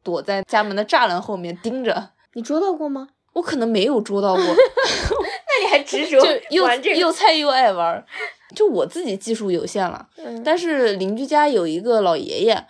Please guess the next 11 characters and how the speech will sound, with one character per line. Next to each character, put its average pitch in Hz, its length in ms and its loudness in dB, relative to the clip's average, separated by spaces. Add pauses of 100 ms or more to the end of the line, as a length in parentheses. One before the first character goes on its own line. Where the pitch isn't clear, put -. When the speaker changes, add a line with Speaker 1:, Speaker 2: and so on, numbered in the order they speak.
(120)
Speaker 1:
他 - 140 -10
很 190 260 -6
厉 214 120 2
害， 190 200 -2
他 294 280 -2 (160)
每 190 240 -2
次 285 180 -4
出 233 240 -8
手 202 220 -2
都 196 160 -2
能 175 360 -6